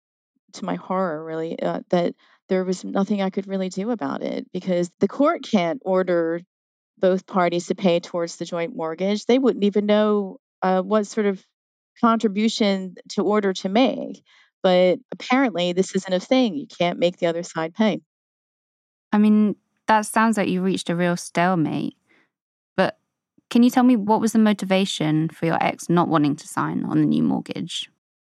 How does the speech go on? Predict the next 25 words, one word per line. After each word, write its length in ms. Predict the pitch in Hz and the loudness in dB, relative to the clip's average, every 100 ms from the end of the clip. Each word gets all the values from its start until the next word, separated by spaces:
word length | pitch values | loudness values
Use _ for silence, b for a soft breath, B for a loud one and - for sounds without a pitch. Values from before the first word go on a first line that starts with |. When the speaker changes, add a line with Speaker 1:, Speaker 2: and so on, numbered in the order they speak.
| _ _ _ _ _ | _ _ _ _ _
Speaker 1:
The 80 | 220 | 0
whole 220 | 226 269 | 4 6
idea 400 | 247 208 226 233 | 6 6 6 4
was 340 | 175 170 165 - | 4 2 2 0
it 160 | - 165 | 0 2
was 160 | 196 180 | 2 0
to, 380 | - 180 170 170 | -2 -2 -4 -6
um, 180 | - 170 | -4 -4
try 180 | 170 180 | -4 -6
to 60 | 165 | -4
pressure 380 | - 190 - | -4 -4 -6
me 260 | 165 156 156 - | -8 -8 -10 -10
to, 280 | 175 160 165 _ _ _ _ - | -8 -6 -8 _ _ _ _ -2
um, 420 | 170 160 160 160 - | 0 0 -4 -14 -10
try 220 | - 180 | 0 2
to 80 | 180 | 2
settle 600 | - - 185 165 160 170 _ _ _ | -2 0 0 0 -4 -6 _ _ _
in 120 | 185 | -2
the 100 | 175 | 0
financial 460 | 170 175 170 175 - | 0 0 2 0 -4
proceedings 840 | - 170 - 156 156 151 160 180 - _ - | -8 -10 -4 -2 -2 -2 -6 -10 -14 _ -4
as 160 | 175 170 | -2 0
quickly 320 | - 180 170 | -4 -6 -4
as 120 | 190 | -4
possible. 680 | - 170 185 - 180 185 | 0 0 0 -4 -4 -2